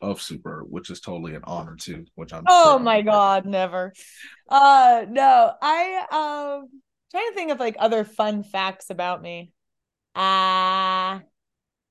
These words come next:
Speaker 1: You just got one more.
Speaker 2: I don't know. I mean, I just
Speaker 1: What's your favorite cheat meal? Or cheat
Speaker 2: Maybe
Speaker 1: food?
Speaker 2: cheat
Speaker 1: Cheat
Speaker 2: food?
Speaker 1: food.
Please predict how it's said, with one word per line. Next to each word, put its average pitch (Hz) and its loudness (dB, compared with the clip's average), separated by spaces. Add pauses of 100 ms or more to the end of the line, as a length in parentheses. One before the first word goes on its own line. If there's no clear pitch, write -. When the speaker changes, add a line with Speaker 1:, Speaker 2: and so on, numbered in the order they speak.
(160)
Speaker 1:
You 147 -4
just 170 -10
got 135 0
one 127 -2
more. 120 -10 (1400)
Speaker 2:
I 349 -10
don't 480 -10
know. - -4
I - -10
mean, 370 -8
I 392 -6
just 392 -10 (640)
Speaker 1:
What's 170 -2
your 247 -4
favorite 202 0
cheat - -4
meal? - -12 (1300)
Or 101 -10
cheat 240 -4
Speaker 2:
Maybe 202 -12
Speaker 1:
food? 165 -14 (920)
Speaker 2:
cheat - 0
Speaker 1:
Cheat - -8
Speaker 2:
food? 277 0
Speaker 1:
food. 339 -16